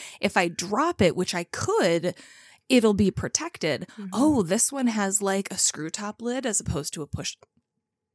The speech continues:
Speaker 1: Glass straw versus plastic versus
Speaker 2: Mm-hmm.
Speaker 1: silicone. What do you do?
Speaker 2: There's also now these glasses. <sighs> Okay. So
Speaker 1: Mm-hmm.
Speaker 2: they're for, I've seen them for wine and whiskey.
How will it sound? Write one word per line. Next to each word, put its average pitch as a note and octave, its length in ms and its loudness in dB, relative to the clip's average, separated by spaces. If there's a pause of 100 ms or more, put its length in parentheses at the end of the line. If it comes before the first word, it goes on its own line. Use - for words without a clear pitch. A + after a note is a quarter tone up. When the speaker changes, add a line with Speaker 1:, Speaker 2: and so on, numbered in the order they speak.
(360)
Speaker 1:
Glass D#3+ 500 -4
straw G#3+ 580 -4
versus - 480 -12
plastic - 840 -12
versus F#3 320 -6
Speaker 2:
Mm-hmm. F3+ 100 -6
Speaker 1:
silicone. C#4 840 -4
What D4 120 0
do F4+ 60 0
you F4+ 140 -2
do? G#4+ 460 0 (380)
Speaker 2:
There's G3 200 -2
also F3 280 0
now G#3+ 340 -4 (180)
these F#3+ 200 0
glasses. F3+ 800 -2 (280)
<sighs> - 400 -14
Okay. - 220 -14 (260)
So - 160 2
Speaker 1:
Mm-hmm. F#3 60 -4
Speaker 2:
they're E3+ 300 -4 (260)
for, D#3 440 -4 (840)
I've F3+ 140 -6
seen G#3+ 160 -4
them A#3+ 120 -4
for G#3 140 -4
wine G#3 580 -6
and E3 240 -6
whiskey. G#3 600 -2